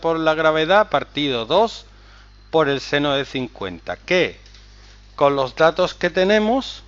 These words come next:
nos queda diez por nueve coma ocho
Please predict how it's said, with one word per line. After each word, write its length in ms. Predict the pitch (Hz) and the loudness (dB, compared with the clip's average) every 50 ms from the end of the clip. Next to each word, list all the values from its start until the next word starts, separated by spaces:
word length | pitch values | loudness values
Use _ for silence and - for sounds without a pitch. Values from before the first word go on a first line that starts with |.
| - - - - - - - - - - - - - - - - - - - - - - - - - - - - - - - - - - - - - - - - - - - - - | -20 -20 -20 -20 -20 -20 -20 -20 -20 -20 -20 -20 -20 -20 -20 -20 -20 -20 -20 -20 -20 -20 -20 -20 -20 -20 -20 -20 -20 -20 -20 -20 -20 -20 -20 -20 -20 -20 -20 -20 -20 -20 -18 -10 -6
nos 240 | 127 127 123 - - | -4 -4 -4 -4 -6
queda 440 | - - 147 139 117 104 92 - - - | -4 -2 0 0 0 -2 -6 -8 -12 -14
diez 560 | 107 110 107 127 147 165 180 196 214 226 214 - - - - - - - - - - - - - - - - - - - - - - - - - - - - - - - - | -16 -12 -10 -6 -2 2 4 4 4 2 0 -4 -16 -20 -20 -20 -20 -20 -20 -20 -20 -20 -20 -20 -20 -20 -20 -20 -20 -20 -20 -20 -20 -20 -20 -20 -20 -20 -20 -20 -12 -4 0
por 240 | 143 139 135 131 | 0 0 0 0
nueve 340 | 131 139 147 160 165 160 165 | -2 -2 0 2 2 2 2
coma 320 | 160 170 165 170 175 180 196 | 2 2 2 4 4 4 4
ocho 480 | 214 208 - - - 208 240 262 262 | 2 2 -2 -4 -6 -4 -4 -4 -6